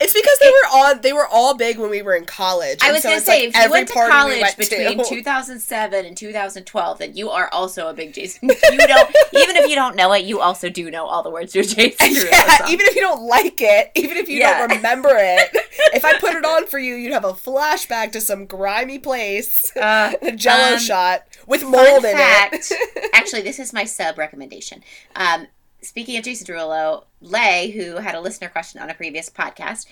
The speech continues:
Speaker 2: made a playlist on Spotify that you can find, and it's called J M U two thousand seven to two thousand eleven.
Speaker 1: No.
Speaker 2: Highly recommend it. It is,
Speaker 1: No.
Speaker 2: if you need to just shake off the stressors of adult life and just remember what it was like to drink,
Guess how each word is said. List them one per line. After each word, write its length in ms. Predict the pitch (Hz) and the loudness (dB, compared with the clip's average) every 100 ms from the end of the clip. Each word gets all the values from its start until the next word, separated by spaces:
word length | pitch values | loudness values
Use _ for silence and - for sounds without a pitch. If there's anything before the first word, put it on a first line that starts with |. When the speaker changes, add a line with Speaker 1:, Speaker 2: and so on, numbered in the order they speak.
| - _ - | -20 _ -12
Speaker 2:
made 360 | 196 233 254 | -8 -6 -8
a 200 | 254 190 | -8 -8
playlist 460 | 190 202 185 196 - | -6 -8 -8 -10 -10
on 80 | 190 | -10
Spotify 460 | - 151 170 175 165 | -6 -6 -6 -8 -8
that 120 | 151 | -8
you 140 | 156 | -14
can 160 | 185 185 | -16 -12
find, 320 | 165 151 190 | -8 -8 -10
and 80 | 156 | -16
it's 120 | 156 | -18
called 240 | - 175 175 | -12 -12 -10
J 180 | 160 170 | -10 -10
M 140 | 165 | -12
U 180 | 165 170 | -14 -16
two 140 | - | -14
thousand 280 | 160 151 156 | -12 -12 -12
seven 260 | - 151 156 | -12 -12 -12
to 60 | |
two 140 | 147 147 | -20 -14
thousand 260 | 147 156 | -14 -14
eleven. 440 | 147 147 180 247 - | -12 -12 -10 -12 -14
Speaker 1:
No. 200 | 185 180 165 | -14 -8 -6
Speaker 2:
Highly 640 | 151 143 294 349 330 320 | -2 2 2 2 -2 -6
recommend 560 | 277 240 226 196 156 156 | -2 -2 -4 -6 -6 -8
it. 200 | 123 - 190 | -12 -12 -2
It 140 | 202 | 0
is, 180 | - - | 0 -2
Speaker 1:
No. 320 | 156 151 156 _ | -4 -8 -12 _
Speaker 2:
if 240 | - 226 220 | -10 -10 -8
you 280 | 226 302 359 | -10 -8 -8
need 400 | 311 294 285 - | -8 -8 -10 -12
to 580 | 269 214 196 185 180 180 _ _ _ | -10 -6 -4 -4 -6 -8 _ _ _
just 340 | - 214 214 - _ _ _ _ _ - | -2 -2 -2 -16 _ _ _ _ _ -16
shake 420 | - 247 262 - | -10 -6 -6 -2
off 340 | 277 262 262 - | 0 0 0 -12
the 340 | 185 196 175 | -6 -6 -6
stressors 720 | 185 - 202 226 226 220 214 | -10 -6 -6 -6 -10 -12 -12
of 80 | 170 | -12
adult 340 | 156 170 175 175 | -12 -10 -10 -6
life 300 | 156 147 - | -6 -6 -12
and 120 | 185 | -14
just 180 | 180 220 | -12 -10
remember 280 | 220 190 196 | -12 -10 -6
what 140 | 196 | -4
it 100 | 196 | -4
was 160 | 196 - | -10 -8
like 260 | 175 170 - | -6 -6 -10
to 140 | 165 | -16
drink, 380 | 143 180 180 | -10 -10 -10